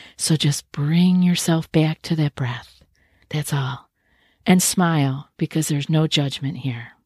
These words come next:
And also, the last one is be kind to your wandering mind.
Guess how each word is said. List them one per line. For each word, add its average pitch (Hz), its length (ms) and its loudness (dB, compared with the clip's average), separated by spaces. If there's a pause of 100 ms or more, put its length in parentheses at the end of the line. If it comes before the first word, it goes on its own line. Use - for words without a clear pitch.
(760)
And 190 300 6
also, 180 640 2
the 170 160 -4
last 170 420 0
one 170 200 2
is 165 240 0
be 196 300 2
kind 156 840 2
to 160 120 -2
your 143 180 -2
wandering 131 580 -2
mind. 127 440 -6